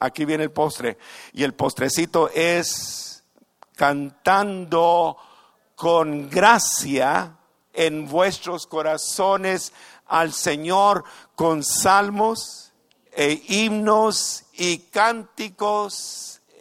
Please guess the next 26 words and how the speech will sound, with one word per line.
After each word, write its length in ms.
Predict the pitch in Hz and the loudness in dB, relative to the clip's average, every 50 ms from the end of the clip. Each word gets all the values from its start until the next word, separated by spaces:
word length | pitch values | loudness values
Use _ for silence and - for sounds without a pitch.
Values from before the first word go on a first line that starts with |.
| - - - | -20 -8 -6
espirituales. 1080 | - 170 143 - - - - 160 151 151 147 - - 147 143 139 123 113 113 - - - - - - - _ | -4 -4 -4 -6 -6 -6 -6 -4 -4 -4 -6 -4 -2 0 0 0 0 -4 -8 -12 -16 -20 -20 -20 -20 -10 _
Ese 320 | - 226 247 247 - 233 | 2 2 2 4 4 2
es 60 | 220 185 | 0 0
lo 100 | 185 170 | 0 0
máximo. 600 | 165 160 - - - - 135 - - - - _ _ _ _ _ _ _ _ _ _ _ _ _ _ _ _ _ _ _ _ | 2 0 0 0 -4 -10 -10 -12 -14 -16 -20 _ _ _ _ _ _ _ _ _ _ _ _ _ _ _ _ _ _ _ _
Cuando 240 | - 151 160 160 160 | -2 -2 0 0 -2
le 120 | 151 151 | -2 -2
cantamos 560 | - - 160 151 131 - 175 190 196 202 190 165 | -2 -2 -4 -4 0 2 2 2 4 2 2 0
al 140 | 170 156 | 0 -4
Señor. 460 | - - 151 147 147 143 131 - - _ _ _ _ _ _ _ _ _ _ _ _ _ _ _ _ _ _ _ _ - | -6 -8 -8 -6 -4 -6 -6 -6 -8 _ _ _ _ _ _ _ _ _ _ _ _ _ _ _ _ _ _ _ _ -6
Hemos 520 | - 180 196 208 208 214 214 202 - - | -2 0 0 0 2 0 0 0 0 -2
tenido 680 | 202 170 165 170 185 202 208 208 208 214 202 185 147 139 | -2 -2 -2 -2 -2 -2 0 2 2 4 4 2 2 0
una 300 | 170 175 185 180 170 165 | 0 0 0 2 0 0
gran 400 | 160 165 180 190 208 214 220 214 | 0 0 2 2 2 2 0 -2
victoria. 760 | 202 190 190 - - - 196 208 208 202 208 208 208 196 185 | -6 -8 -8 -6 -2 0 2 2 2 2 2 0 0 0 -2
Señor, 920 | - - - 160 156 156 165 175 185 196 214 220 226 233 233 226 214 190 - - - - - | -4 -4 -4 -4 -4 -2 -2 0 2 4 6 6 6 6 4 4 2 0 -4 -10 -18 -20 -14
siento 480 | - - - 185 202 202 - 202 175 - | -8 -4 -2 0 -2 0 -2 -4 -2 2
tanto 340 | 180 185 202 190 - 202 | 2 2 2 0 0 0
agradecimiento 1000 | 175 175 165 160 160 156 156 160 - - 180 160 170 185 208 214 220 185 - 202 - | 2 2 2 0 0 0 -2 -2 -2 -4 -4 -4 -2 -2 -2 -2 -2 -2 -4 -4 -4
que 140 | - 175 - | -4 -8 -6
te 100 | - 151 | -6 -6
voy 240 | 147 151 170 180 | -4 -4 -2 -2
a 120 | 185 180 175 | -2 -4 -4
cantar 920 | - - 135 139 135 - - - 151 160 165 165 165 151 143 156 151 139 _ _ _ _ _ _ _ | -6 -8 -8 -8 -10 -10 -4 -2 -2 0 0 -2 -4 -6 -10 -14 -18 -20 _ _ _ _ _ _ _
algo, 540 | - 143 143 151 156 156 147 131 120 101 - | -4 -2 -2 -2 -4 -6 -10 -12 -14 -16 -16
Señor. 540 | - - 98 95 104 101 92 92 92 - | -16 -16 -16 -16 -16 -18 -18 -20 -20 -20